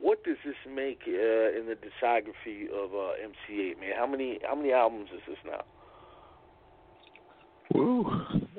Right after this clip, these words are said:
Speaker 2: It's a lot. <laughs> I, I, I lost count myself. It's been a lot. I mean, if you count Compton's Most Wanted projects, it's probably over, it's probably about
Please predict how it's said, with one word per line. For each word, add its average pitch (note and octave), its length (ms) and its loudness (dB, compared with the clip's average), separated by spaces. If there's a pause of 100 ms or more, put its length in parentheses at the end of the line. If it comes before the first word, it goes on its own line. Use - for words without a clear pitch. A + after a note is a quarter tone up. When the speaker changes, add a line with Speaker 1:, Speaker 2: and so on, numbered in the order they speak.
(840)
Speaker 2:
It's G3 220 2
a G#2 40 4
lot. F#2 460 2
<laughs> - 300 -4 (1200)
I, F2 40 4 (580)
I, - 140 2 (260)
I F#2+ 100 6
lost G2 400 4
count G2+ 320 2
myself. D#2+ 600 0 (120)
It's F#2 280 2
been G#2+ 200 2
a G#2+ 80 2
lot. F#2+ 380 0 (140)
I F#2+ 120 4
mean, F#2 240 2
if F2 160 0
you G2 180 0
count G#2 280 2
Compton's F2+ 500 0
Most F#2 280 2
Wanted F#2+ 360 -4
projects, D#2+ 680 -2
it's F2 200 -6 (100)
probably F#2 520 -4
over, E2 580 -6 (500)
it's - 220 -4
probably A#2+ 240 0
about F#2+ 240 -2